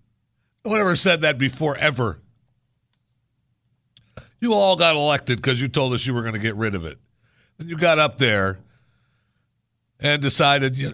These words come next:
you know, well, that's a lot of work, and, uh, we really haven't been planning." It's only been eight years since, uh,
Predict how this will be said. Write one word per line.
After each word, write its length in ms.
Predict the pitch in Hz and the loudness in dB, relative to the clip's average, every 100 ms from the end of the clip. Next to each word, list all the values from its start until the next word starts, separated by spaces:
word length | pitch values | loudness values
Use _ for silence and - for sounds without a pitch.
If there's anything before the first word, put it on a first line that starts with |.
| - | -8
you 380 | 120 147 123 107 | -4 -2 -2 -2
know, 240 | 170 143 | -2 -2
well, 320 | 87 76 69 82 | -4 -6 -8 -6
that's 160 | 113 | -4
a 60 | 85 | -2
lot 260 | 82 98 | -2 -2
of 80 | 85 | -2
work, 320 | 78 139 - - - | -4 -6 -6 -12 -14
and, 200 | 87 78 | -12 -8
uh, 120 | 85 | -4
we 100 | 127 | -2
really 260 | 120 104 90 | 0 0 2
haven't 220 | 95 82 | 0 0
been 220 | 90 78 | -4 -4
planning." 340 | 92 113 101 | -6 -4 -2
It's 100 | 90 | -2
only 180 | 143 127 | -2 -2
been 200 | 90 110 | -2 -2
eight 240 | 90 101 62 | 0 -4 -4
years 640 | 76 120 90 50 - - | -8 -6 -6 -10 -16 -16
since, 380 | - 95 76 - | -8 -6 -6 -4
uh, 480 | 76 69 57 53 | -6 -6 -12 -18